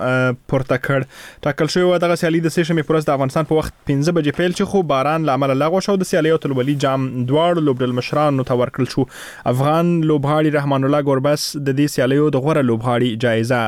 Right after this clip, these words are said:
ترلاسه کړه. دغه سیالۍ د روانې سپتمبر میاشتې په دیارلسمه د افغانستان، بنگلاديش او زیمبابوې ترمنځ د بنگلاديش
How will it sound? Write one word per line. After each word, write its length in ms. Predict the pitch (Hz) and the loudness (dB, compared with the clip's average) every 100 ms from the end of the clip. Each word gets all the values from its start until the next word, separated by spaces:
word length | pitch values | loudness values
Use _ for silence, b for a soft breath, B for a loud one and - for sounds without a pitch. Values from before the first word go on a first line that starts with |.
| 110 - | -2 -4
ترلاسه 380 | 117 113 - - | -2 -2 -4 -4
کړه. 260 | 120 127 123 | -4 -2 0
دغه 180 | 120 - | 0 0
سیالۍ 260 | 117 123 131 B B B B - | 2 2 2 B B B B -2
د 140 | 127 120 | 0 2
روانې 340 | 120 127 123 127 | 2 0 0 -2
سپتمبر 380 | - 131 127 127 | 0 0 2 2
میاشتې 300 | 123 - 123 | -2 -4 -2
په 80 | 120 | 0
دیارلسمه 500 | 113 113 143 135 123 | 0 0 0 2 2
د 100 | 117 | 0
افغانستان، 420 | 117 113 135 127 117 | 0 0 0 2 2
بنگلاديش 420 | 117 120 127 131 | 2 2 2 0
او 80 | 117 | 0
زیمبابوې 440 | 117 110 127 131 | 0 2 0 0
ترمنځ 580 | 123 131 135 131 123 123 | 0 0 2 0 0 0
د 140 | 117 117 | 0 0
بنگلاديش 380 | 117 117 127 | 0 0 -2